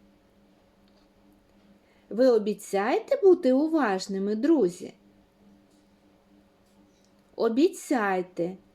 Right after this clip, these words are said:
бути уважними. Гості розкажуть нам цікаві історії.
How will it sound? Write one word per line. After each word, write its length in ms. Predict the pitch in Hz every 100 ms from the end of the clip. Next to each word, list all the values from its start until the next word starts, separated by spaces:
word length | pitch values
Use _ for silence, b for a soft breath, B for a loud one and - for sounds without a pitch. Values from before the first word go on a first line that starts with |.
| -
бути 480 | 180 185 220 269 427 453 -
уважними. 1120 | - 302 277 220 175 170 180 170 175 175 180 180 _ _ _ _ _ _ _ _ _ _ _ _ _ _ _ 202 202 101 101 101 - - - _ _ _ _ -
Гості 640 | 185 190 220 349 403 - 494 494
розкажуть 800 | - - 254 226 214 214 208
нам 320 | 214 208 196 202
цікаві 760 | - 180 - 175 254 311 330
історії. 1000 | 311 - - - 196 185 190 175 170 170